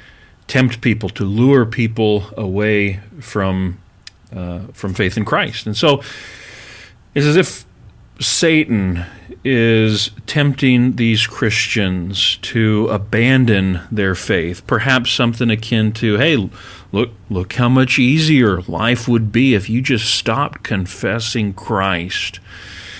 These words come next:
And since they're going through such intense affliction here, it's only gonna get worse based on Second Thessalonians. Things really get amped up there, it seems. And so, uh, yeah, just that, that could be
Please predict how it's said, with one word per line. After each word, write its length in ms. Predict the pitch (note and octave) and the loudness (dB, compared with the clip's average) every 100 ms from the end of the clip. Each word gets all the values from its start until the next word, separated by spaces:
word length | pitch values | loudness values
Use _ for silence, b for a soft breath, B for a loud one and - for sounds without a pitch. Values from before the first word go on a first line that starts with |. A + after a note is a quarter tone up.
| B B B - - - | B B B -20 -8 -2
And 240 | G#2 F#2+ | 0 2
since 180 | A#2+ G#2 | 0 0
they're 120 | C3 | 0
going 260 | C#3 B2 A2 | 2 2 2
through 180 | A#2 | 0
such 540 | G#2 A#2 A2 - - - - | 2 0 0 0 -2 -4 -6
intense 720 | A#2 G#2+ A2+ G#2 F#2 - - | -4 -4 -2 -2 -2 -4 -4
affliction 600 | G2 - A2 A2 A2+ G2 | -8 0 0 2 0 0
here, 280 | A2+ A#2 | 2 2
it's 160 | G2 - | 0 0
only 120 | C3 | 2
gonna 120 | A#2+ | 2
get 120 | G2+ F2+ | 2 0
worse 380 | G2 A2 C3+ - | 0 2 0 -2
based 360 | G#2+ G2+ - | -2 0 0
on 540 | G#2 F#2+ F#2+ F#2+ F#2+ F2+ | 0 0 0 0 -2 -4
Second 380 | - A2 G2+ G2 | -4 -2 -2 0
Thessalonians. 920 | A2 A#2+ A#2+ B2+ C3+ C3+ C3 - - | 0 2 2 2 0 -2 -4 -6 -8
Things 260 | - G2 F2 | -6 -6 -4
really 220 | G2 G#2 | -4 -2
get 140 | G#2+ G#2 | -2 0
amped 280 | G#2 A2 | -2 -2
up 160 | G#2+ G2+ | -4 -4
there, 220 | - G#2 | -2 -2
it 100 | G#2+ | -2
seems. 380 | - A2+ A#2+ A#2+ - B B B B B B B B - | -4 -2 -2 -4 -12 B B B B B B B B -8
And 240 | G#2+ G2 | -4 -4
so, 460 | F#2 A#2+ G#2+ G2+ F#2+ - - - - - - - - | -2 2 4 4 0 -6 -18 -20 -20 -20 -18 -12 -10
uh, 120 | A2 | -8
yeah, 320 | F#2+ A2 B2 F2+ | -4 0 0 0
just 320 | G2+ - - - B B - | -2 -4 -6 -12 B B -2
that, 300 | A#2 B2 G#2 | 0 0 0
that 200 | A#2+ E3 | 0 2
could 220 | C#3+ A#2 | 0 0
be 380 | A2 G2+ G2 F#2 | 2 2 2 -2